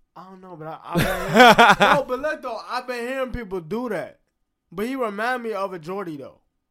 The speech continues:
Speaker 1: He
Speaker 2: Yeah.
Speaker 1: reminds me of a Jordy, but I've been hearing people do that as well, so I don't, I don't, I don't know.
Speaker 2: Yeah, yeah.
Speaker 1: Oh.
Speaker 2: I and he's, he's a good player. He,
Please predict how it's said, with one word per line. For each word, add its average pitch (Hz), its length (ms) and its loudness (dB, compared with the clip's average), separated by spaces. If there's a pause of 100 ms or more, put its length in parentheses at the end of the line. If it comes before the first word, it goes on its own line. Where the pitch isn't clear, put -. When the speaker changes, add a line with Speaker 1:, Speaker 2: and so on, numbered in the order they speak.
(400)
Speaker 1:
He 208 200 -10
Speaker 2:
Yeah. 214 120 -4
Speaker 1:
reminds 202 420 -8
me 180 140 -12
of 160 260 -10
a 165 60 -12
Jordy, 156 300 -8
but 147 140 -10
I've 156 180 -8
been 156 80 -10
hearing 151 240 -12
people 139 240 -14
do 143 180 -12
that 120 180 -12
as 123 280 -12
well, 107 340 -16
so 101 100 -20
I 101 60 -20
don't, 113 180 -20 (120)
I 120 60 -20
don't, 110 200 -20
I 104 80 -20
don't 113 200 -20
know. 113 160 -20 (560)
Speaker 2:
Yeah, 113 260 -6 (280)
yeah. 117 320 -10
Speaker 1:
Oh. - 60 -20
Speaker 2:
I 127 160 -6 (220)
and 180 180 -6 (140)
he's, 214 520 -16 (760)
he's 127 200 -14
a 110 60 -14
good 113 300 -12
player. 107 480 -10 (1500)
He, 123 160 -16